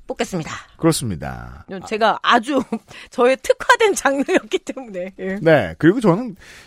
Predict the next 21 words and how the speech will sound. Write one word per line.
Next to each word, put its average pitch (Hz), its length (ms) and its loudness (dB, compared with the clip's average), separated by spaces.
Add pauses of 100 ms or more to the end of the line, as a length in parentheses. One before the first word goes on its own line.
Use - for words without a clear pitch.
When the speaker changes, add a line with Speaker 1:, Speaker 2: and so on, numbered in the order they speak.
Speaker 2:
요파 151 220 2
씨를 202 600 0
듣는 180 340 0
모든 180 280 4
청취자분들 180 560 2
중에, 127 420 2
어, 135 320 6
목욕탕을 214 480 4
자주 127 220 -2
갈 156 240 8
필요가 156 360 -2
있는 147 280 -4
거의 165 200 4
모든 214 500 2
사람들이 220 440 2
다 160 480 4
공감했을 143 460 2
거라고 110 240 2
생각해요. 87 420 -10 (720)
아, 143 460 4
그리고 214 640 6